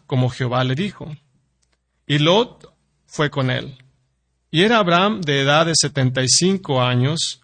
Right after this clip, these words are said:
cuando salió de Harán. Perdón. Tomó pues Abraham a Sarai, su mujer, y a Lot,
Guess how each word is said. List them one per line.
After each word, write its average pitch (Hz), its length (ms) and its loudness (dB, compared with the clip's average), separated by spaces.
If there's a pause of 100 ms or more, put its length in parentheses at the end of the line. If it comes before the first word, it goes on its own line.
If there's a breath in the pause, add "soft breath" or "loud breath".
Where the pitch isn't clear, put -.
cuando 131 300 0
salió 127 520 -2 (420)
de 135 160 -10
Harán. 113 400 -12 (1200)
Perdón. 117 260 -14 (760)
Tomó 156 300 2
pues 165 300 2
Abraham 151 480 0 (320 soft breath)
a 147 80 -2
Sarai, 156 480 2
su 208 160 -2
mujer, 131 540 0
y 147 100 -2
a 127 80 0
Lot, 170 380 -2